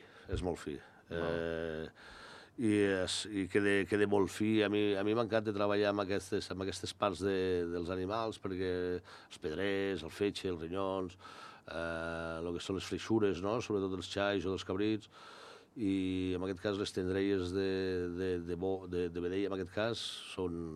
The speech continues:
Speaker 1: és, és, és una glàndula que tenen aquí al costat del coll,
Speaker 2: Sí.
Speaker 1: i és molt fi, té una textura molt. Clar, hi ha gent, pues, que li tira una mica enrere d'això, però és que és, deixa un gust i un, és molt fi, és molt fi.
Speaker 2: Molt bé.
Speaker 1: I llavors amb el foie gras ens hi va molt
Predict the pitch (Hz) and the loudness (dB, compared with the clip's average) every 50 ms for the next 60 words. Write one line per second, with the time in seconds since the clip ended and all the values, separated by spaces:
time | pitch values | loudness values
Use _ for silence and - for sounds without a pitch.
0 | 80 80 90 90 - - - 107 - - 127 117 98 110 123 110 104 117 120 120 | -8 -8 -8 -8 -8 -6 -4 -4 -4 -4 -4 -4 -2 0 0 2 4 2 2 2
1 | 113 104 104 110 101 104 92 101 101 101 98 95 - - 113 104 98 98 95 90 | 2 0 0 -2 -2 -2 -2 -2 -2 -2 -4 -4 -4 -4 -2 -2 -2 -2 -4 -6
2 | - 92 95 101 104 95 - 120 113 123 160 180 - - - - - - - 110 | -6 -6 -4 -4 -4 -4 -4 -4 -4 -4 -6 -8 -12 -16 -18 -18 -16 -12 -8 -8
3 | 95 98 123 - - - 92 87 85 98 104 101 98 95 90 85 - - 92 90 | -8 -8 -10 -10 -8 -6 -4 -4 -2 0 2 4 4 4 2 0 -2 -2 -2 -2
4 | 90 87 98 98 92 95 92 92 - - - 95 92 90 90 90 90 87 85 82 | -2 -2 -2 -2 -2 -2 -2 -4 -4 -2 -2 -2 0 0 0 0 -2 0 -2 -2
5 | 80 73 73 78 80 82 - - 104 101 95 95 87 92 104 95 - 110 - - | -4 -6 -8 -12 -16 -6 0 2 2 2 2 2 2 2 0 0 0 -4 -2 0
6 | 104 98 87 85 98 98 95 98 95 92 87 87 101 104 101 95 90 - - 107 | 0 0 2 0 0 0 0 0 0 0 -2 -2 0 0 0 0 0 0 -2 -2
7 | 95 90 90 87 85 85 82 - - 95 80 78 78 - - _ - - - - | -2 -2 -2 -2 -2 -4 -6 -4 -4 -4 -4 -6 -8 -12 -16 _ -20 -20 -10 -6
8 | - 98 - 107 101 101 107 110 95 - - 104 101 98 98 95 87 92 104 95 | -4 -2 0 2 2 2 2 0 0 0 -2 0 0 0 -2 -2 -2 -2 -2 -2
9 | - - 87 78 - - - - 95 95 90 - 82 78 - - - - - - | -2 -4 -6 -6 -8 -12 -12 -10 -8 -8 -8 -10 -14 -18 -18 -20 -20 -20 -20 -20
10 | - - - 90 90 87 85 80 80 85 - - - - - - - - 135 120 | -20 -18 -10 -8 -6 -6 -6 -6 -8 -10 -14 -16 -14 -14 -14 -8 -2 2 4 6
11 | 117 113 113 117 101 117 120 117 113 104 - 104 104 110 110 98 101 95 92 98 | 8 8 8 8 8 8 8 6 6 4 4 2 4 4 4 4 2 2 2 4
12 | 98 101 107 110 117 120 | 4 6 6 6 6 6